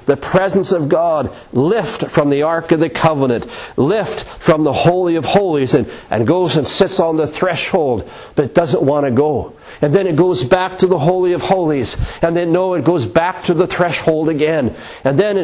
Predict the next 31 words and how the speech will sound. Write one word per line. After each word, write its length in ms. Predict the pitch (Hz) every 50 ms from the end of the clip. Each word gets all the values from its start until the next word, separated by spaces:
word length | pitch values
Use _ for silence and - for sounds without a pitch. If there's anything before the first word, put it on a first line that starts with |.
| 127 - -
as 200 | - 160 160 -
time 340 | - - - 180 185 196 196
marches 540 | 190 185 185 185 185 185 185 185 180 139 -
on, 420 | 170 185 185 175 165 147 120 - - - - - - - - -
it's 600 | - 165 160 165 - - 156 170 - 175 - -
a 60 | 196
bird 380 | 147 - 202 214 240 240 214
that 160 | 214 202 180 151
doesn't 200 | 208 190 156 185
want 120 | 196 190
to 60 | 180
leave 220 | 180 180 180 165 -
the 140 | 180 170
nest. 400 | 160 170 185 180 151 - - - - - - - - - - - - - - - - - - - _ -
But 140 | - 151 156
as 80 | 147
time 300 | - - 135 185 190 196
marches 480 | 190 196 190 185 180 180 196 196 165 131
on, 360 | 175 180 185 175 151 127 - - - - -
the 80 | - 131
presence 480 | - - - 190 185 151 180 175 -
of 160 | 196 180 151 120
God 360 | 175 180 185 180 180 170 139
goes 280 | 165 180 175 170 175
from 240 | - 196 180 165 160 143 - - -
the 100 | - 147
threshold 800 | - - - 185 185 175 - - 185 185 170 165 151 - - - - - - -
to 100 | - 170
the 180 | 143 160 -
eastern 460 | 170 175 175 - - - 180 165 165 147
gate, 420 | 135 165 175 175 170 170 - -